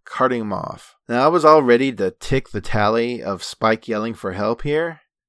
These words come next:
We've been stuck at eight since before season one ended, but Spike doesn't actually yell for help.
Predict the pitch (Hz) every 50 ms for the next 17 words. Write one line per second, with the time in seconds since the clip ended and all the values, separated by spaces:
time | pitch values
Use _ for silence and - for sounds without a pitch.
0 | _ - - 127 123 - 127 113 - - - - 139 151 151 _ - - 113 104
1 | - - - 117 123 117 104 - - - - 104 101 95 90 - - 92 - -
2 | 127 131 131 120 - - 107 98 90 92 95 98 113 120 110 98 95 92 82 92
3 | 92 78 - 85 95 92 - - - - 139 160 165 - - 143 147 139 156 147
4 | 135 - - 120 131 139 - - 160 147 143 131 131 131 160 214 208 - 170 160
5 | 156 175 185 226 - -